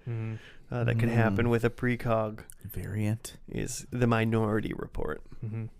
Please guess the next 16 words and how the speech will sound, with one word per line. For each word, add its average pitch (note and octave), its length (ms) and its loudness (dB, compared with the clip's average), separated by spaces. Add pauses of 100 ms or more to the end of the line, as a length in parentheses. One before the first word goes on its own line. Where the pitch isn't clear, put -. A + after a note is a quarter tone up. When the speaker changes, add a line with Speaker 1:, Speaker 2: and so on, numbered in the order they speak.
(200)
Speaker 2:
The A#2+ 80 0
one A2 380 -2
that - 180 -8 (760)
doesn't B2 340 0
s-, - 100 -8
quite - 380 2
see - 420 -4 (300)
what - 220 -2
the E2+ 80 -2
others - 280 -6
see. - 240 -8 (1400)
Speaker 3:
Hmm. C#3+ 140 0 (2500)
That's G#2 180 -4
Tom A2+ 240 2
Hanks, G#2+ 400 0
right? G#2 200 0